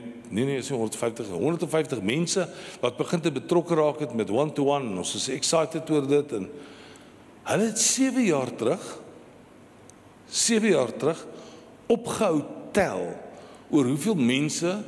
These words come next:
hoeveel groepe hulle in hulle disippelskap groepe het. Iemand, wil iemand raai waar het hulle opgehou tel, by hoeveel duisend?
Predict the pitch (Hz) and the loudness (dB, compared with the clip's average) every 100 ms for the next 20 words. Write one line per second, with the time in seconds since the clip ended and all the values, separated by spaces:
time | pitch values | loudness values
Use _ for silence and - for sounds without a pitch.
0 | - - - - 117 214 202 214 220 226 | -12 -16 -16 -2 2 4 2 0 2 2
1 | - 117 131 - - - - - 139 160 | 2 0 0 -10 -14 -16 -8 0 2 2
2 | 147 139 135 131 - - - - - - | 2 4 4 2 -6 -12 -14 -16 -20 -20
3 | - - - - 113 139 135 - 220 202 | -20 -18 -18 -12 0 2 4 2 2 2
4 | 156 - 165 - - 165 - 107 71 - | 2 0 0 -2 0 0 2 -2 -2 -12
5 | - - - - - - - - - - | -16 -20 -20 -20 -20 -18 -18 -20 -20 -20
6 | - - - - - - - - - - | -20 -20 -20 -20 -20 -20 -20 -16 -14 -14
7 | - - - 180 170 90 - - - 135 | -16 -20 0 2 2 0 -10 -14 -2 0
8 | 170 185 165 120 107 90 82 - - - | 2 2 2 2 2 0 -4 -10 -14 -12
9 | - 117 117 139 123 113 - 107 - 98 | 2 2 2 0 0 -2 0 0 2 -2
10 | 90 104 113 123 117 101 98 - - 135 | 2 2 2 2 0 0 -2 -2 -2 -4